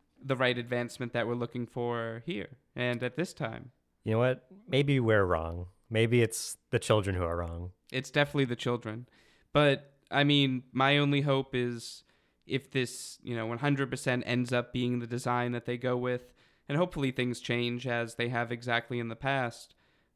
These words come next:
Speaker 1: But if not, um, you know, hopefully these next gen consoles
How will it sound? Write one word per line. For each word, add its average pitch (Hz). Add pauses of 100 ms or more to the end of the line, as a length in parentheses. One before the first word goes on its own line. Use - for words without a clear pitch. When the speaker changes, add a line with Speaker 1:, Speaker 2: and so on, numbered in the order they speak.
(100)
Speaker 1:
But 127
if 147
not, 120 (380)
um, 120 (220)
you 123
know, 120
hopefully 139
these 123
next -
gen 123
consoles 120